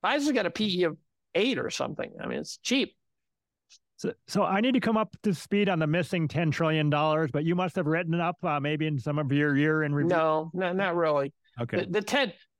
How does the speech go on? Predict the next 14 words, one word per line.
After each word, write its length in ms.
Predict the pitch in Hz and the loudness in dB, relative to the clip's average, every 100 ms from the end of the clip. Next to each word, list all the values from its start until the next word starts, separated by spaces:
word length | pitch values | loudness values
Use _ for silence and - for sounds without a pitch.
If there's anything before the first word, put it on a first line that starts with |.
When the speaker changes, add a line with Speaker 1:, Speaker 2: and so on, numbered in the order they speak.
| _ | _
Speaker 1:
here, 280 | 208 254 262 147 180 - - _ | -2 0 0 -2 -6 -10 -20 _
here 500 | - - - 240 277 | -20 -12 0 2 4
are 40 | 233 | 2
the 120 | 202 | 0
two 340 | - 254 254 | 0 2 2
da-, 280 | 175 202 190 | 2 0 0
there's 220 | 175 180 | 0 -2
two 160 | - 311 | 2 4
data 260 | 254 214 | 4 0
points 320 | 202 170 160 170 | 0 -2 -2 -4
on 140 | 156 | -2
the 80 | 151 | -2
ten 260 | 156 143 | -2 -4
trillion. 400 | 131 135 127 - | -2 -2 -2 -6